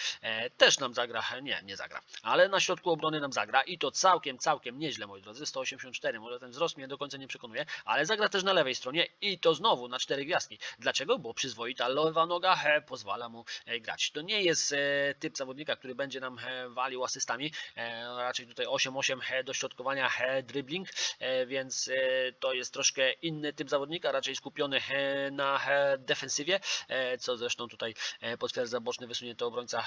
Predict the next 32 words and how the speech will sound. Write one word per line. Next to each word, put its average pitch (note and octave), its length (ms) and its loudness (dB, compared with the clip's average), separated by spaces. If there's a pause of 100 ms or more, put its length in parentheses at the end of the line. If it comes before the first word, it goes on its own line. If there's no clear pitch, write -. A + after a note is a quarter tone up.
e, A#2 140 -2
z - 60 -4
funkcją, C3+ 460 -4 (280)
e, B2+ 440 0
obrony, C3+ 640 4 (120)
e, C#3+ 220 2
więc B2 200 -2
być B2 140 -8
może A#2+ 240 0
tutaj A#2+ 200 -2
jakaś, A#2 400 2
e, B2+ 60 0 (340)
taktyczna, C3 540 2 (1900)
em, C#3+ 840 0
jakaś C#3+ 300 2
tutaj, C#3+ 320 6 (100)
e, D3 580 6
jakaś D3+ 280 2
taktyka E3+ 380 4
będzie C#3+ 240 0
determinowała, C3+ 680 2 (100)
e, B2+ 220 0
kto, C3 540 2
który B2+ 240 -10
z A2+ 60 -12
nich A#2+ 120 -12
będzie B2 220 -6
grał, G#2 200 -2
bo C#3+ 460 4
zdecydowanie B2+ 640 -4
bardziej C#3+ 300 4
ofensywny C3 520 -2